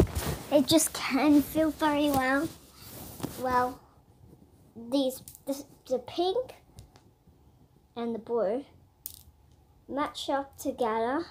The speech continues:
and it looks so great. When you flip it over to the side, it's great. Wait. Up the top here, you can, the pink down below, and ma-, makes it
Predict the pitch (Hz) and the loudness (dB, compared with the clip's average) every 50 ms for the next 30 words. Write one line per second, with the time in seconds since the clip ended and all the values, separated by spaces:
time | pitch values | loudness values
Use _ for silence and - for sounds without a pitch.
0 | - - - - - - - _ - - - - - - 208 226 240 226 - - | -14 -20 -20 -20 -20 -20 -10 _ -6 -6 -6 -8 -14 -10 -8 -6 -6 -6 -8 -8
1 | - 165 196 - - - - - - - 269 254 240 226 208 - 190 165 - - | -6 -6 -6 -6 -8 -12 -18 -16 -8 -4 -2 -2 -2 -2 -4 -8 -12 -8 -4 -4
2 | 226 175 117 - - - - - - - - - - - _ _ - - - - | -2 -2 -4 -6 -10 -16 -20 -20 -20 -20 -20 -20 -20 -20 _ _ -20 -20 -20 -20
3 | - - - - - - 233 226 220 - - 269 277 - - 349 320 311 302 302 | -20 -20 -20 -20 -14 -12 -10 -10 -10 -10 -12 -12 -12 -6 0 2 4 4 4 2
4 | 254 240 233 226 - - - 254 240 220 202 - - - - - - - - 262 | -2 -6 -8 -8 -10 -8 -4 -2 -2 -2 -2 -4 -6 -12 -16 -20 -16 -8 -2 0
5 | 262 254 247 - - - _ _ _ - - - - - - - - _ _ - | 2 2 0 -2 -6 -12 _ _ _ -20 -20 -20 -20 -20 -20 -20 -20 _ _ -14
6 | 240 - - - 220 - - - - - - - - - - - - - - - | -12 -12 -12 -12 -16 -18 -20 -20 -20 -20 -20 -20 -20 -20 -20 -20 -20 -20 -20 -20
7 | - _ _ - - - _ _ - 262 - - - - - - - - - - | -20 _ _ -20 -20 -20 _ _ -4 -4 -4 -4 -4 -8 -8 -8 -10 -14 -16 -10
8 | - - 247 277 311 - - - - - - 254 247 240 233 226 226 - - - | -6 -4 -4 -4 -6 -8 -16 -20 -18 -14 -10 -6 -4 -4 -2 -4 -4 -6 -8 -10
9 | 220 220 226 226 220 233 - - - - - - _ - 220 220 - - 233 220 | -8 -6 -6 -6 -6 -8 -10 -16 -20 -20 -20 -20 _ -20 -20 -14 -10 -8 -8 -8
10 | 226 - 262 254 262 262 262 247 233 220 214 214 226 226 226 226 220 214 214 214 | -6 -6 -6 -6 -6 -6 -6 -8 -8 -6 -6 -6 -4 -4 -4 -6 -6 -8 -10 -10
11 | 208 202 - _ _ _ _ _ _ - - _ _ _ - 233 220 - - _ | -14 -16 -20 _ _ _ _ _ _ -20 -20 _ _ _ -18 -18 -18 -18 -18 _
12 | - - 240 262 277 - - - | -12 -10 -10 -10 -10 -10 -12 -12